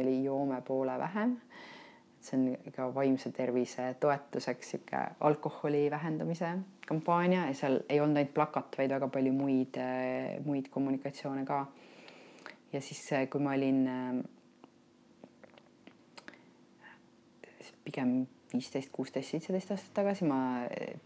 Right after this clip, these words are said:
pikalt tegelesin seksuaaltervise teemadega ja, ja H I V teadlikkuse tõstmise ja riskide vähendamisega, et siis, siis meil oli selline kampaania nagu Armasta hoolikalt. Ja Armasta hoolikalt on võib-olla,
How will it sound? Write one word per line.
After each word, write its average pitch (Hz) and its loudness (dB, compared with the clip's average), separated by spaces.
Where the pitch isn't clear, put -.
pikalt 139 0
tegelesin 131 2
seksuaaltervise 127 0
teemadega 127 0
ja, 127 2
ja 135 -4
H 135 2
I 127 2
V 127 -2
teadlikkuse 123 -4
tõstmise 131 -2
ja 127 0
riskide 131 -4
vähendamisega, 131 0
et 127 -10
siis, - -4
siis - -6
meil 120 2
oli 120 -2
selline 120 -4
kampaania 123 0
nagu 123 0
Armasta 127 4
hoolikalt. 123 -2
Ja 143 2
Armasta 170 4
hoolikalt 127 2
on 127 2
võib-olla, 120 -2